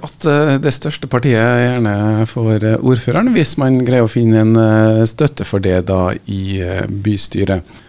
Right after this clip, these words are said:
Akkurat nå så er det Kjell Nergård, Arbeiderpartiet, som har, eh, ordføreren. Eh, det er lenge siden det har vært en, eh, ordentlig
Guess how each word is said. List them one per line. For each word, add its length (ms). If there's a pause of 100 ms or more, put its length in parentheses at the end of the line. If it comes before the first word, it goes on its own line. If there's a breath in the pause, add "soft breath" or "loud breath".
(120 loud breath)
Akkurat 240
nå 120
så 160
er 40
det 540
Kjell 280
Nergård, 380
Arbeiderpartiet, 520
som 160
har, 340
eh, 440
ordføreren. 720
Eh, 640
det 80
er 60
lenge 180
siden 140
det 100
har 80
vært 240
en, 180
eh, 360
ordentlig 580